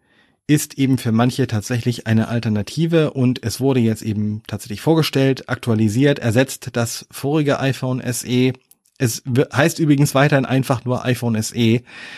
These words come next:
aber es ist eben tatsächlich jetzt auch neu angepriesen und eben hat diesen A fünfzehn Bionic Chip drin. Und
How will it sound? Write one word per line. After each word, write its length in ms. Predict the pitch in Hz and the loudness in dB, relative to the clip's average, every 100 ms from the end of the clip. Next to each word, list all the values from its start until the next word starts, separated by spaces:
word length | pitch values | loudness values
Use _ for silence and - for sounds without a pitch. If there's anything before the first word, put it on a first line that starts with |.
| - - | -20 -4
aber 400 | 131 123 120 120 | 0 2 2 2
es 140 | 123 - | 2 -2
ist 260 | - 117 | -6 -4
eben 260 | 104 117 113 | 0 2 2
tatsächlich 320 | 113 - 113 | 0 0 0
jetzt 140 | 113 104 | 0 -4
auch 160 | 90 | -4
neu 260 | 113 110 113 | 0 2 0
angepriesen 760 | 113 113 117 - - 110 104 | 2 2 2 0 2 2 2
und 160 | 110 110 | -2 0
eben 420 | 110 107 104 107 - | 0 0 0 -4 -2
hat 200 | 117 110 | -2 0
diesen 200 | 104 110 | 0 0
A 120 | 104 | -2
fünfzehn 560 | - 117 - - 107 107 | -2 -2 -2 -2 -2 0
Bionic 540 | 104 98 107 101 - | -2 0 0 -2 -6
Chip 260 | - 101 - | -6 -6 -6
drin. 280 | - 104 110 - - - - - _ - | -4 -4 -4 -12 -20 -20 -20 -20 _ 2
Und 480 | 117 113 110 - | 4 4 2 -4